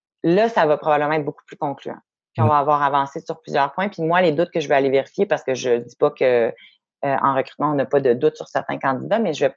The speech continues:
Speaker 1: pouvoir davantage les, les vérifier que si on, on se, on, on se précipite là, pour se rencontrer dans la prochaine heure. C'est vraiment cette, euh, cette idée-là.
Speaker 2: Ouais, définitivement.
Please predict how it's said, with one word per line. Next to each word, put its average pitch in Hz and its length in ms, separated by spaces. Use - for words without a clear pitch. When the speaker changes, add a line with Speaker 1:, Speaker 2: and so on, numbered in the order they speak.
Speaker 1:
pouvoir 170 360
davantage 175 520
les, 151 300
les 147 120
vérifier 139 400
que 151 120
si 165 160
on, 151 280
on 143 40
se, 127 360
on, 143 80
on - 40
se - 140
précipite - 840
là, 165 120
pour 147 320
se 156 100
rencontrer 143 400
dans 156 100
la 135 100
prochaine 135 360
heure. 160 160
C'est 165 80
vraiment 160 260
cette, 160 220
euh, 139 240
cette - 260
idée-là. 143 360
Speaker 2:
Ouais, 104 180
définitivement. 107 880